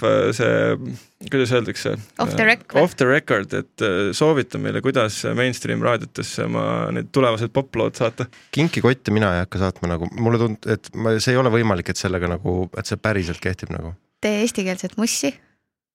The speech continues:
Speaker 3: Aga see ka möödub ju varsti ju. Meil on varsti laulavad päris paljud päris hästi inglise keeles. See on nagu see teema.
Speaker 2: Aga see ongi see teema, et kui sa teed inglisekeelse loo, siis sa kandideerid kõikide teiste inglisekeelsete lugudega,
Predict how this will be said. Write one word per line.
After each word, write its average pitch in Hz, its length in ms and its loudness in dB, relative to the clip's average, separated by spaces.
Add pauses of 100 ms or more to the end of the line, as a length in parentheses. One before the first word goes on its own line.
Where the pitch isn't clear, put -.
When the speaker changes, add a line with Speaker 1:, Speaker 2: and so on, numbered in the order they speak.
(420)
Speaker 3:
Aga 95 120 -4
see 131 160 2
ka 127 140 -2
möödub 135 420 2
ju 85 80 -4
varsti 90 380 -6
ju. 90 160 -4
Meil 110 160 2
on 110 80 0
varsti 139 240 0
laulavad 110 320 2
päris 110 240 0
paljud 110 260 2
päris 98 220 -2
hästi 113 240 -2
inglise 90 160 -4
keeles. 90 260 -2
See 131 160 2
on 117 140 2
nagu 95 160 0
see 110 100 0
teema. 117 380 2 (180)
Speaker 2:
Aga 202 220 0
see 240 160 0
ongi 240 180 0
see 202 160 -6
teema, 240 320 2 (140)
et 196 100 -8
kui 202 80 -6
sa 202 80 -4
teed 190 160 -2
inglisekeelse 202 480 -2
loo, 226 220 2
siis - 160 -6
sa 202 100 -4
kandideerid 185 680 0 (180)
kõikide 240 460 2
teiste 196 340 0 (680)
inglisekeelsete 180 720 -2
lugudega, 151 380 -2